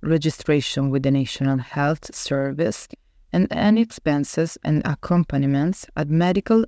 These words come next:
hospital facilities, linguistic cultural mediation, Italian schooling, and education for minors, coverage of transport costs,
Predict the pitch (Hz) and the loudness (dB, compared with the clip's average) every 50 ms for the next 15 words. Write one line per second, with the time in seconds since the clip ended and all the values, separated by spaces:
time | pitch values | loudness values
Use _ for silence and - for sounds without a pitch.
0 | - 165 156 143 - - - - 165 160 151 - - 165 - - 143 135 135 131 | 2 0 0 0 -4 -10 -4 -2 -2 -2 0 -2 -4 -4 0 0 0 0 0 -2
1 | - - - - - - - - - - - _ _ _ - - _ _ _ 190 | -2 -4 -4 -4 -4 -6 -10 -14 -16 -20 -20 _ _ _ -20 -20 _ _ _ 4
2 | 202 208 208 175 175 - - - 160 - - _ _ - - 156 156 143 - - | 4 6 6 4 2 0 0 0 -2 -2 -2 _ _ -2 0 2 2 0 -2 -2
3 | - 143 139 139 139 139 139 131 - 147 139 127 - - - 165 170 202 208 - | 0 0 2 2 2 0 0 -2 -2 -4 -4 -4 -4 -4 -2 0 0 0 -2 -4
4 | - - - _ - - - _ _ _ - 208 - - 180 165 151 151 151 143 | -10 -20 -20 _ -20 -20 -20 _ _ _ 2 2 4 4 4 4 4 4 2 0
5 | - - - - 147 139 135 151 156 170 190 202 - - _ _ - - - 208 | -4 -8 -4 0 0 0 2 0 2 2 0 0 -2 -6 _ _ -2 2 4 6
6 | 214 196 220 208 196 208 - - 151 143 - - - 151 147 - - 165 160 160 | 6 6 6 4 2 0 -2 0 -2 -2 -2 -2 -4 -4 -4 -4 -4 -2 0 2
7 | 156 143 131 131 131 131 135 143 - - - - - - - _ - _ _ - | 2 2 2 0 0 -2 -2 -4 -8 -12 -16 -16 -18 -20 -20 _ -20 _ _ -20
8 | _ _ - - - 185 170 175 170 165 160 143 - 156 147 - - - - 151 | _ _ -6 0 2 4 6 6 6 6 4 2 0 -2 -2 -2 -4 -4 -2 -2
9 | 143 135 - - - 147 143 - - - - 139 139 143 175 - - - - - | -2 -2 -4 -4 -4 -4 -4 -4 -6 -6 -4 -2 -2 0 -2 -4 -6 -10 -12 -14